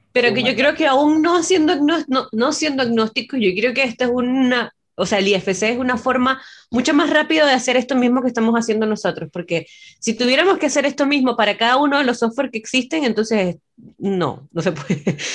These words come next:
Speaker 1: <laughs> Entonces el I F C lo que hace es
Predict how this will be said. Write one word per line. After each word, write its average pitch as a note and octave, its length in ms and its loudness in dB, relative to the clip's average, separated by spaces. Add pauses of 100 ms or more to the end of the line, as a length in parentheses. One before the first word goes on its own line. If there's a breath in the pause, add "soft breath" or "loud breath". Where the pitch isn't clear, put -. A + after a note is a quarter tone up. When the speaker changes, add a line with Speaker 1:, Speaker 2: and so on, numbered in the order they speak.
Speaker 1:
<laughs> - 340 -14
Entonces A3 520 0
el A3 160 0
I G#3+ 60 2
F G#3+ 180 0
C A3 160 -2
lo A#3+ 100 0
que A#3+ 80 0
hace A3+ 460 0
es F#3+ 80 -2